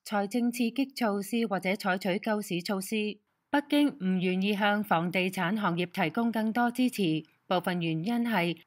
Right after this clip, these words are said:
最高領導人嘅意識形態，以及希望將經濟增長動力從房地產轉向科技同製造業。北京大學光華管理學院金融學教授 Michael Pettis 喺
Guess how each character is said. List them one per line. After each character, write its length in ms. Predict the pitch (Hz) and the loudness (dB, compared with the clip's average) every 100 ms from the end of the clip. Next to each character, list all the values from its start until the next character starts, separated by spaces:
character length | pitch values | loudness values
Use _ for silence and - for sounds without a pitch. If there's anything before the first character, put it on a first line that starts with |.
| _ | _
最 240 | 269 262 | 0 2
高 240 | 262 302 285 | 4 4 4
領 240 | 202 220 | 2 2
導 140 | 202 | 0
人 200 | 202 170 | 0 0
嘅 160 | 190 202 | 0 -2
意 100 | 208 | -2
識 140 | 202 233 | -2 -2
形 180 | 170 156 | -2 -4
態， 380 | 185 175 175 175 _ - | 0 0 0 -4 _ -4
以 120 | 190 | -2
及 100 | 196 185 | 2 2
希 180 | 196 226 | 2 0
望 360 | 226 190 175 180 | 2 2 2 0
將 260 | 254 247 240 | 0 2 2
經 180 | 247 240 | 0 0
濟 220 | 240 214 | 0 -2
增 260 | 254 254 247 | 0 2 2
長 320 | 190 165 190 | 2 2 2
動 240 | 190 170 | 2 2
力 160 | 170 - | 0 -2
從 260 | - 180 175 | -2 0 2
房 300 | 196 175 175 | 2 2 2
地 180 | 185 185 | 0 -2
產 340 | 185 165 220 | 0 0 0
轉 240 | 214 170 220 | 0 0 2
向 240 | 208 214 | 2 0
科 240 | 240 269 | 2 2
技 160 | 240 196 | 2 0
同 300 | 196 175 165 | 0 0 0
製 180 | 196 180 | -2 -2
造 120 | 180 | -2
業。 280 | 165 165 156 _ _ _ _ _ | -2 -2 -4 _ _ _ _ _
北 140 | 262 262 | 0 2
京 220 | 262 254 | 2 2
大 160 | 214 180 | 2 2
學 160 | 180 175 | 2 0
光 240 | 240 233 233 | 0 0 2
華 220 | 180 165 | 2 2
管 260 | 175 175 | 0 0
理 120 | 214 202 | 0 0
學 220 | 196 175 | 0 0
院 300 | 165 175 202 | 0 0 0
金 240 | 247 240 | 0 2
融 260 | 220 170 175 | 2 2 0
學 100 | 190 - | -2 0
教 160 | 202 202 | -2 0
授 400 | 202 175 170 - - | 2 2 2 -4 0
Michael 440 | 247 247 262 247 | 2 2 2 0
Pettis 460 | 247 240 240 170 160 - _ | 0 -4 0 -2 -4 -12 _
喺 180 | 202 208 | 2 2